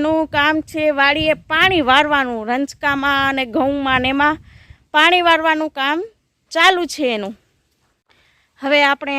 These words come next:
અત્યારે જઈ છીએ જીગર પાસે અને પૂછીએ કે શું કામ ચાલુ છે, કેવી તબિયત પાણી, કેવા થાક્યા, શું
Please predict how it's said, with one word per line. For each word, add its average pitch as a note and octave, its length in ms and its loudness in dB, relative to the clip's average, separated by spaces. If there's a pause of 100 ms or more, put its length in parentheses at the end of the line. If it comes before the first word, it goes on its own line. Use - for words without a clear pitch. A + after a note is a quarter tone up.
અત્યારે C#4 440 -2 (720)
જઈ F4+ 360 2
છીએ D4+ 300 -6 (100)
જીગર A4 280 2 (120)
પાસે E4 280 0 (100)
અને D4+ 240 -4
પૂછીએ F4 420 -4 (680)
કે C#4+ 140 2 (360)
શું F4 520 -2 (340)
કામ D#4 200 2 (160)
ચાલુ D4+ 340 0
છે, F#4 120 0 (140)
કેવી D4 320 -4
તબિયત C4+ 300 -2 (120)
પાણી, C#4 400 2
કેવા C#4 280 0 (100)
થાક્યા, C4+ 460 -4 (120)
શું D4 180 -6